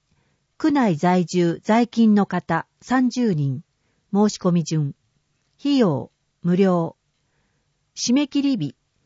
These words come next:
三月二十四日火曜必着。申し込み、三月十六日月曜から電話、窓口、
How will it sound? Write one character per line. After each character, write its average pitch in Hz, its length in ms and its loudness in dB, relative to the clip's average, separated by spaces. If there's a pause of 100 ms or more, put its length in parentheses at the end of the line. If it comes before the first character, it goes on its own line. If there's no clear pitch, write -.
(140)
三 311 360 -4
月 220 260 0
二 220 160 2
十 175 240 0
四 147 180 -2 (140)
日 160 200 -8 (120)
火 190 140 -4
曜 226 360 0
必 - 180 -20 (120)
着。 170 400 -6 (680)
申 262 200 2
し - 100 -8
込 233 160 0
み、 202 240 -2 (560)
三 311 320 -2
月 196 240 -2
十 214 260 0
六 196 240 -2
日 180 400 -4
月 190 300 -4
曜 262 220 0
か 139 160 -8
ら 135 180 -8 (260)
電 214 320 2
話、 190 220 -2 (220)
窓 196 280 0
口、 175 440 -6